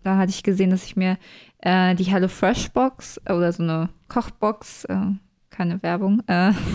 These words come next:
<laughs> äh, bestellt hatte und die noch mal so getestet hat. Fazit: Für eine Person ist das viel zu viel.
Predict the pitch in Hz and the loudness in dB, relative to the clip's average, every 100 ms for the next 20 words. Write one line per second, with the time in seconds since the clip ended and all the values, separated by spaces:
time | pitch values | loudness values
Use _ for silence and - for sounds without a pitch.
0 | - - 254 262 196 214 208 196 214 - | -4 -2 0 0 2 2 2 0 -2 0
1 | 214 254 254 254 254 208 190 214 220 208 | 0 0 0 -2 0 -2 2 0 0 -2
2 | 208 208 214 202 214 202 196 208 - 220 | 0 2 0 2 2 2 0 -2 0 -2
3 | - 208 - 208 - 202 - 196 - - | 0 -4 -2 -2 0 -2 -2 -6 -2 0
4 | 180 202 185 170 180 190 - 196 190 185 | 0 0 0 0 -2 -2 -2 -4 -4 -12
5 | - 190 | -6 -2